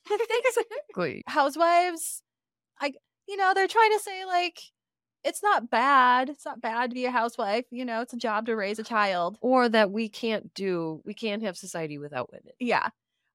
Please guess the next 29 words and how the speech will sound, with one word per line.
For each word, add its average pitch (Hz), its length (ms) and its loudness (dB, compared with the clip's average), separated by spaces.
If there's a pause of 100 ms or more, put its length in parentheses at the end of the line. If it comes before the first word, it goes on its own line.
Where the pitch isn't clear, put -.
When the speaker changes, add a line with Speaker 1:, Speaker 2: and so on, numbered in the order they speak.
Speaker 2:
But 262 160 -2
this 381 100 2
Speaker 1:
The 427 60 6
Speaker 2:
is 508 60 6
Speaker 1:
way 190 140 6
in - 0 -
which 254 60 8 (180)
Speaker 2:
what - 100 -2
Speaker 1:
they 147 120 2
say 143 240 0
it 127 100 -2
is 117 120 -12
kind - 220 -12
of - 80 -20 (280)
a - 60 -14
Speaker 2:
But - 20 -4
Speaker 1:
little 262 160 -4
offense, - 300 -14
Speaker 2:
this - 160 -6
Speaker 1:
but 285 80 -10
Speaker 2:
is 285 60 -8
where 302 120 0
it 208 60 -4
went 226 160 -2
off 185 120 -2
the 185 100 -4
rails, - 400 -4 (540)
was 233 200 -4
that 254 360 2